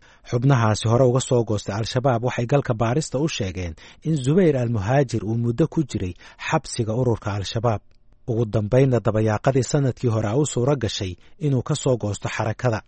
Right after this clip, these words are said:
Cumar Maxamed Abu Ayaan waxa uu Al-Shabaab ka baxay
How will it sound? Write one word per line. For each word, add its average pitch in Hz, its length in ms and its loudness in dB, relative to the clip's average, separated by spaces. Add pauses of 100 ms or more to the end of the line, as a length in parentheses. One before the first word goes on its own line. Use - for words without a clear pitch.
(340)
Cumar 175 300 6
Maxamed 147 400 0
Abu 117 220 0
Ayaan 113 420 0
waxa 113 240 0
uu 107 100 2
Al-Shabaab 117 520 -2
ka 156 120 2
baxay 110 300 -6